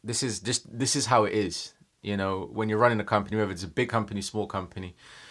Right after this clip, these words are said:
And let me just be clear, you know, the company I ran was about a hundred staff, so it's a decent size for, you know, w-, when you're living in, you know, a Caribbean island. But,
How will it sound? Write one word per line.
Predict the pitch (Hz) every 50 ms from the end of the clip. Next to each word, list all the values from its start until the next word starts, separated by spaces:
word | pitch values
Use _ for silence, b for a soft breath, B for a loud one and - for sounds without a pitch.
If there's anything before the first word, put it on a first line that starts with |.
| B B B B B B B -
And | 101 104 113
let | 123 131
me | 135
just | 131 131 110 -
be | 113 104
clear, | - 117 107 98
you | 95 98
know, | 95 95
the | 92 92
company | - 117 107 101 - 104
I | 101
ran | 98 101 101 98 95
was | 92 85 87
about | 85 - 92 92 90 78
a | 90
hundred | 98 104 101 92 90 82
staff, | - - - 95 95 92 92 -
so | - - 92
it's | 90 82 95
a |
decent | 87 - 123 117 - - 85 73
size | - - 101 95 90 87
for, | - - 98 95 90 87 87 - _ -
you | - - 101 101
know, | 90 90 87 87
w-, | 107 - - 92 -
when | - 98 98
you're | 95 95 95
living | 98 87 92 95
in, | 95 92 90 87 85 - - _ _ -
you | 90 92 90
know, | 90 90 104
a | 107
Caribbean | - - - 104 92 92 92
island. | 98 101 101 98 95 92 92 87
But, | 95 98 98 - -